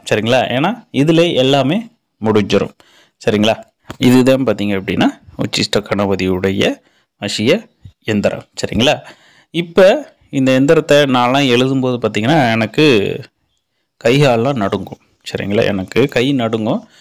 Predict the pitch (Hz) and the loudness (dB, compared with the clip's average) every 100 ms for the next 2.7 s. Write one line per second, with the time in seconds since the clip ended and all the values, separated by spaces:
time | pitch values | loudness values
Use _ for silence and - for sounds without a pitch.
0 | _ _ 127 143 165 156 139 120 139 151 | _ _ -2 0 2 2 4 4 2 2
1 | 131 113 131 170 151 - 160 156 156 127 | 2 2 2 4 4 2 0 0 0 -2
2 | 113 110 107 117 107 107 135 | -2 -2 -4 -2 0 2 0